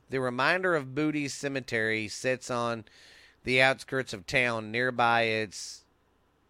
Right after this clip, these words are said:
nearby the mouth of the town. It is the only building in the, uh, Booties that's built with red brick.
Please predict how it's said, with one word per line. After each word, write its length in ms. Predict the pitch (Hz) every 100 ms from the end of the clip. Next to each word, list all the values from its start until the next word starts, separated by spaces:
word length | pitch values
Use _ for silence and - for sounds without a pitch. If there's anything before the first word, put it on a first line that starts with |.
| _ _ _ _ _ _ _ _ _
nearby 580 | 90 113 135 127 127 120
the 100 | 110
mouth 340 | 110 120 120
of 120 | 110
the 80 | 101
town. 380 | 98 110 95 73 67 _ _ _ _ _ _ _ - - - _
It 120 | - 143
is 180 | 147
the 160 | 117 135
only 260 | 143 170 175
building 560 | 147 165 156 139 127
in 260 | 117 113 113
the, 300 | 117 113 110
uh, 460 | 110 107 101 92 - -
Booties 540 | 101 139 135 117 107
that's 320 | 113 110 98
built 320 | 101 127 131
with 240 | 117 113 -
red 380 | 110 127 123 107
brick. 400 | 120 101 -